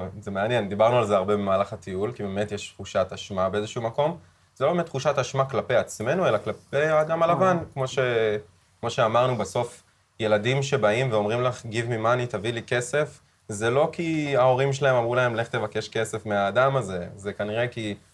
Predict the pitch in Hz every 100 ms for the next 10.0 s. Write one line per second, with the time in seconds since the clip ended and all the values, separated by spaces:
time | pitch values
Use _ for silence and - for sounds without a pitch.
0 | _ - 98 92 120 117 98 101 110 98
1 | 92 107 160 180 214 202 131 110 107 110
2 | 113 101 104 131 127 113 - 87 _ _
3 | _ _ _ - 98 107 101 110 107 104
4 | 135 214 185 - 113 120 120 104 - _
5 | _ - 110 117 120 123 120 120 110 113
6 | 104 - 107 98 113 104 104 104 104 104
7 | 92 90 - _ _ _ _ - 95 95
8 | 98 - 170 120 123 - 120 - 104 -
9 | - 107 - 101 95 95 90 123 127